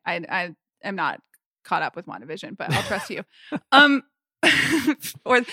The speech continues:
Speaker 1: but I meant in kind of, like, just, like, M C U or, or D C films. That's just almost everybody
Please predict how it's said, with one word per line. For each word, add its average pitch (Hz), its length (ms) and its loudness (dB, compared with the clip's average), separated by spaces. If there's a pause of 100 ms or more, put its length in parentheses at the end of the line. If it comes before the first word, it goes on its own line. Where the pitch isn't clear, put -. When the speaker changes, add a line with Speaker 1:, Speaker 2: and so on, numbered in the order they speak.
(260)
Speaker 1:
but 320 100 2
I 302 120 8
meant 339 180 6
in 302 60 4
kind 285 160 6
of, 240 60 2
like, 233 180 0
just, - 240 -2
like, 208 240 0
M 233 160 2
C 233 260 0
U 220 300 2
or, 208 400 -2 (500)
or 214 120 -2
D 202 160 -6
C 214 180 -4
films. - 460 -12
That's 185 320 2
just - 580 -4 (300)
almost 214 500 0
everybody 180 960 2